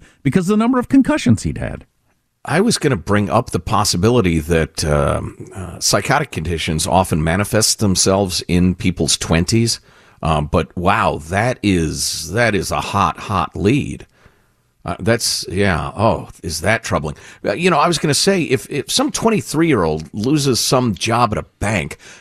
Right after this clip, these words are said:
Speaker 2: who gives a crap? I mean, I lost jobs, I got jobs, I quit jobs, whatever.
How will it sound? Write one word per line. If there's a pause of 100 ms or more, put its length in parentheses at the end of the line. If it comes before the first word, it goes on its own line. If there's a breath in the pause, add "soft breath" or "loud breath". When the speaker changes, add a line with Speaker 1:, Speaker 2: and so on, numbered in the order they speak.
Speaker 2:
who
gives
a
crap? (320)
I
mean,
I
lost
jobs,
I
got
jobs,
I
quit
jobs,
whatever.